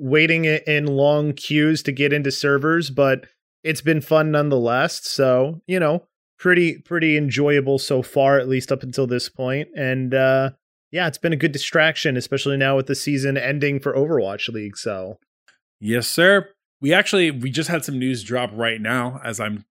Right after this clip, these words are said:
Speaker 2: as we started the show. So we'll talk about that, I think, not first. We'll go, we'll add that more near the end. But it is, you and I talked about last week. Uh, we had a, a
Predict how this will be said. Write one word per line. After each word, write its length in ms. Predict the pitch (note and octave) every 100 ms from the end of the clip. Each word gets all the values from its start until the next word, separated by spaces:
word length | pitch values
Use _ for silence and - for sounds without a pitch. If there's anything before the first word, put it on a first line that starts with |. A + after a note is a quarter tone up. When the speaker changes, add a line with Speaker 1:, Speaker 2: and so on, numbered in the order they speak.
| _
Speaker 2:
as 280 | - A2 F#2
we 200 | F#2 A2
started 300 | G#2 B2+ G#2+
the 40 | G#2
show. 240 | - F#3
So 140 | D3
we'll 80 | A#2+
talk 240 | A2+ A#2+ A#2
about 260 | A2+ A2
that, 240 | - A2+ A2+
I 80 | A2
think, 380 | A2+ G#2+ - - _ _ _ -
not 240 | A3+ C4+
first. 400 | - G3+ C#3 -
We'll 120 | D#3+
go, 460 | D#3 F3 F3+ D#3 - _ _ _ _ -
we'll 160 | E3
add 200 | F3+ E3 D#3+
that 140 | D3+
more 220 | C#3 C3+
near 160 | B2+ A#2
the 160 | A2
end. 220 | G#2+ G#2 - _ _ -
But 340 | A#2+ A#2+ - _ _ _ _ F3
it 220 | F3 G3+ A#3+
is, 280 | A#3+ F#3 - -
you 180 | E3+
and 80 | A#3
I 60 | C4
talked 240 | A#3 A3+
about 180 | G#3+ E3
last 340 | D3+ D3+ D3
week. 360 | C3+ C3 B2 -
Uh, 140 | C3 B2
we 120 | C3
had 160 | C#3 C3+
a, 120 | B2+ B2+
a 400 | B2+ A#2+ A2+